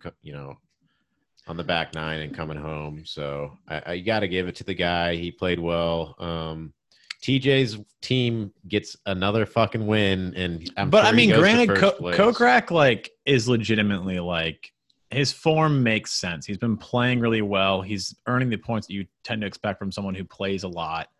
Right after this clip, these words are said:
Speaker 2: and plays, like, and he's a bully. He's, he's really long off the tee, and, you know, Spieth just kinda rolled over today. I mean,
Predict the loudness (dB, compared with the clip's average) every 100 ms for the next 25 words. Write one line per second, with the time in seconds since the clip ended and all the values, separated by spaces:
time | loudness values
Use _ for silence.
0 | _ _ _ -12 -6 -2 -2 -2 -6 -6
1 | -6 -6 -4 -2 -2 0 0 0 -2 -6
2 | -8 -8 -14 -8 -6 -6 -4 0 0 2
3 | 0 0 -2 -4 -4 -2 -2 -4 _ _
4 | _ _ -6 -2 0 0 -4 -8 -8 -6
5 | -6 -6 -4 -4 -4 -4 -2 0 0 2
6 | 2 2 0 -2 -4 -6 -6 -6